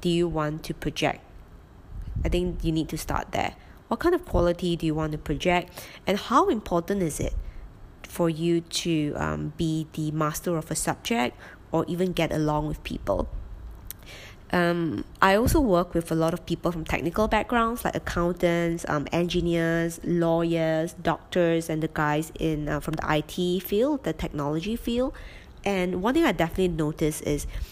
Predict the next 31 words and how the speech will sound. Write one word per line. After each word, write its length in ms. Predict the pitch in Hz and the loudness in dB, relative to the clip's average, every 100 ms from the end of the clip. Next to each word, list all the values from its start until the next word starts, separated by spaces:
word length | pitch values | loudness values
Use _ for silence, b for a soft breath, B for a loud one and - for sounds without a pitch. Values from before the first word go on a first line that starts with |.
| B | B
sometimes 540 | - 269 285 294 254 | 0 0 4 4 2
the 100 | - | 2
way 300 | 156 147 156 | 0 2 2
they 140 | 170 156 | 0 -2
communicate, 840 | - 165 143 151 180 - 269 285 - - - - - - - - B B | -4 -2 -2 -2 -2 2 2 0 -6 -16 -16 -18 -20 -20 -18 -18 B B
even 160 | 247 | 4
though 80 | 277 | 4
they 200 | 262 202 | 6 4
think 260 | 185 185 190 | 4 0 2
that 160 | - | 0
they 80 | 165 | 2
are 60 | 151 | 2
very 160 | 147 | 2
confident, 580 | 143 160 165 160 147 131 | 0 0 -2 -2 -2 0
right? 260 | 147 147 95 | 2 2 2
They 120 | 160 | 0
are, 200 | 156 147 B B B - - | 2 0 B B B -20 -2
um, 340 | 160 151 151 151 - | 0 2 0 -2 -4
I 40 | - | 0
mean, 160 | 196 | 2
if 100 | 180 | 2
you're 80 | 170 | 2
from 180 | 156 156 | 0 0
a 60 | 156 | 0
technology, 600 | 165 151 151 151 156 - - - | 0 0 0 0 0 -4 -8 -4
um, 280 | 160 156 147 | 0 0 0
a 180 | - 120 | 4 4
technical 460 | - 196 180 180 170 | 4 0 0 2 2
background, 500 | 151 - - 160 330 B B B | 2 0 2 2 0 B B B
you 240 | 170 175 | 0 2
will 760 | 175 160 160 165 160 156 127 | 2 2 2 2 2 2 0